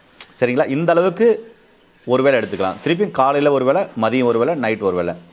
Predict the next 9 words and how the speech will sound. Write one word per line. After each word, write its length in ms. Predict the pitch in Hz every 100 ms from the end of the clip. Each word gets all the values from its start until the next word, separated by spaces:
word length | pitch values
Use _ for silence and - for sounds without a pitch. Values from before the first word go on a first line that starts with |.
| - _ _ - _
இப்படி 540 | 147 151 190 233 175 120
நீங்க 320 | 101 113 110
மூன்று 300 | 117 165 143
வேளை 180 | 123 123
எடுத்துக்கலாம். 420 | 101 95 90 82 - -
சரிங்களா? 260 | 101 104 98
சுகர் 140 | 151 185
அதிகமா 360 | 139 160 190
இருக்கிறவங்க 300 | 165 156 190